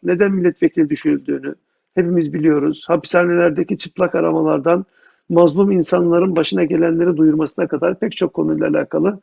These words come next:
Ömer Faruk Gergerlioğlu konuşuyor, yazıyor, çiziyordu.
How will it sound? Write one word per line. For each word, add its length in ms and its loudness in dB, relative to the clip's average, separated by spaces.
Ömer 220 2
Faruk 320 0
Gergerlioğlu 640 0
konuşuyor, 680 -2
yazıyor, 680 0
çiziyordu. 1160 -2